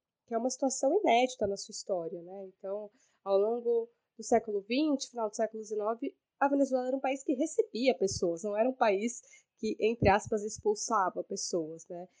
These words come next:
Tanto que, do ponto de vista étnico, racial, a Venezuela tem uma característica muito parecida com a do Brasil,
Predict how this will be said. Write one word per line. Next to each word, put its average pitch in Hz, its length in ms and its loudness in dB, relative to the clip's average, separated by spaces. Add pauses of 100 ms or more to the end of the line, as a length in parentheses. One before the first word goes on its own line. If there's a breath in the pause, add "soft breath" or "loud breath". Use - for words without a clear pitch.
(200)
Tanto 277 260 6
que, 277 320 -4
do - 60 -20
ponto 247 220 -12
de 233 100 -18
vista 226 320 -12 (100)
étnico, 226 640 4
racial, 220 760 2 (280)
a 202 60 -6
Venezuela 226 460 0
tem 262 140 0
uma 262 120 2
característica 262 600 0
muito 254 200 -2
parecida 320 520 4
com 254 120 0
a - 20 2
do 220 80 -2
Brasil, 190 520 4